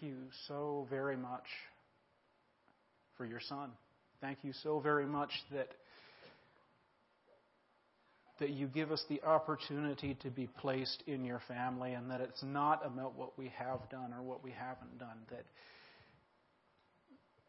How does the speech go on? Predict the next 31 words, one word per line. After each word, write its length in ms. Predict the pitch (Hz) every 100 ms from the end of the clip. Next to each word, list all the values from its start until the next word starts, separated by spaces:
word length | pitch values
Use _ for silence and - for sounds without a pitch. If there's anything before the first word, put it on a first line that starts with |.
| - - 117
that 120 | 156
you 180 | 151 139
knew 220 | 147 220
us. 180 | 139 -
You, 280 | 127 123 123 117 123
you 120 | 135
created 560 | - 156 165 180 170
us, 120 | 135 - -
Father. 300 | 131 131 131
You 220 | 156 202
knew 200 | 208 214
that 140 | 139
we 100 | 151
wouldn't 360 | 123 127 127 120
be 140 | 127
able 280 | 123 123 113 -
to 60 |
do 220 | 110 127
work, 320 | 120 120 143 - - - _ - - - - - - -
to, 200 | 139 135 - -
to 80 | 127
work, 400 | 120 156 170 -
to 80 |
be 140 | 123 120
good 220 | 135 127
enough, 260 | 143 139 156 -
to 60 |
be, 180 | 123 117 110 - - - - - - - 339 185
to 80 | -
be, 300 | 131 127 117 113 -
uh, 60 | -